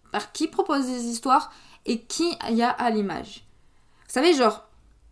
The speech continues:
si vous l'avez pas vu, il y a la, toute l'interview de, de Muriel Robin qui résonne toujours constamment dans ma tête et qu'elle explique qu'il y a, il y a très peu de, de femmes,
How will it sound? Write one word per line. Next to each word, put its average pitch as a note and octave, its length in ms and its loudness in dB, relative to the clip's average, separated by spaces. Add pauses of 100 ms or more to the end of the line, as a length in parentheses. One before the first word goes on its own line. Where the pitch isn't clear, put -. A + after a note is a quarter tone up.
(460)
si B3 180 -2
vous B3 100 0
l'avez B3+ 220 2
pas A3 180 2
vu, C4 160 0
il C#4 60 0
y A3+ 40 0
a F#3 60 -2
la, F#3 120 -4
toute - 200 -16
l'interview G#3+ 400 -2
de, G3+ 180 -2
de G#3+ 140 -4
Muriel A3 340 4
Robin A3 300 2
qui - 140 -8
résonne G3 300 -2
toujours B3 320 -8
constamment A#3 400 0
dans G#3+ 100 0
ma F3 140 -4
tête A#3 280 -4 (280)
et G#3+ 100 0
qu'elle G3+ 160 2
explique G3 380 0
qu'il A#3+ 220 -4
y G#3 80 2
a, - 200 0
il - 60 -10
y - 20 -8
a - 60 -10
très - 240 -2
peu C4+ 200 -2
de, G#3 300 2 (340)
de G#3 160 -2 (380)
femmes, A#3+ 460 0